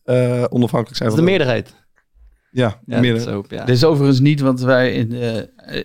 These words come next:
Speaker 3: uit onderzoeken halen in het hele land, zeg maar. Daaruit blijkt dat de N O S nog altijd wel, en R T L Nieuws trouwens ook,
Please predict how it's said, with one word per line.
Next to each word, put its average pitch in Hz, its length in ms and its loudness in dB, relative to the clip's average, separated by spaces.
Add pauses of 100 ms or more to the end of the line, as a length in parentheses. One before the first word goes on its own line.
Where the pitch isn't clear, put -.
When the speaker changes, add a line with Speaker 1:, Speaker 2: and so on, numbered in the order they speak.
Speaker 3:
uit 123 220 0
onderzoeken 113 480 2
halen 104 460 -2
in 95 100 -4
het 98 120 -6
hele 107 260 0
land, 101 260 -4
zeg - 220 -16
maar. 98 240 -8
Daaruit 104 600 -4
blijkt 104 240 -8
dat 104 120 -8
de - 160 -6
N 107 60 -4
O 104 120 -6
S 98 80 -10
nog 110 160 -4
altijd 104 240 -10
wel, 107 380 -12
en 113 260 0
R 110 40 0
T - 60 -6
L 107 140 0
Nieuws 110 320 0
trouwens 107 360 -2
ook, 110 260 -6